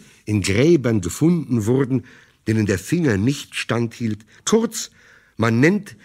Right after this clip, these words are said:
den einen Schaufensterbetrachter zu protzig, den anderen zu kleinlich, um ihn mit Schmuck behängen zu können. Das Schaufenster des Juweliers Bansemer war nicht überladen.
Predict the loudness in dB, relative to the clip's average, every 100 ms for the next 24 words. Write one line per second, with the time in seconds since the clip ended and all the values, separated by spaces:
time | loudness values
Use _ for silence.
0 | -8 -4 -4 -2 -2 0 0 -2 -2 -4
1 | -2 -4 -4 -6 -6 -8 -8 -8 -8 -10
2 | -10 -12 -10 -8 -8 -8 -12 -14 _ -20
3 | -20 _ -4 -4 0 0 0 -2 -4 -4
4 | -8 -6 -2 0 0 -2 -4 -10 _ _
5 | _ _ -2 -2 -2 -2 -2 -2 -12 _
6 | -8 -6 -4 -2 -2 -4 -20 _ -6 -6
7 | -2 -2 -4 -8 -14 -8 -8 -8 -12 _
8 | _ _ _ _ _ _ -4 -2 0 -2
9 | -2 -2 0 -2 -2 -4 -6 -6 -4 -2
10 | 2 2 4 2 0 -2 -4 -2 0 0
11 | 0 -2 -6 _ _ _ -6 0 0 0
12 | -2 -4 -2 -2 -2 -4 -6 -14